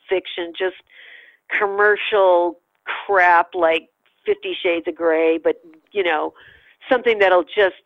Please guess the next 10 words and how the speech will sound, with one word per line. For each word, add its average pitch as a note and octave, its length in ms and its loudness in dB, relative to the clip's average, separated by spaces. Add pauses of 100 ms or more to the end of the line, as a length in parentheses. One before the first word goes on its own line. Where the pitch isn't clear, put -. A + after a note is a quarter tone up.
(140)
hit A3 160 -2
the F#3 160 -6
zeitgeist E3 600 0
and D#3+ 100 -14
become D#3+ 460 -8
viral?" D3+ 480 0
And C#3+ 80 -12
I D3 80 -8
went, D3 280 -10
"No." B2+ 560 -10